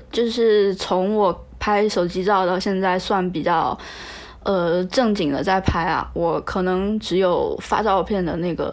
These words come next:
动机会改变的比较多，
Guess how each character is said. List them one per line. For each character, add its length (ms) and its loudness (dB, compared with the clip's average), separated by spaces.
动 240 -2
机 440 -6
会 500 0
改 160 0
变 120 0
的 80 0
比 80 -4
较 140 0
多， 460 -2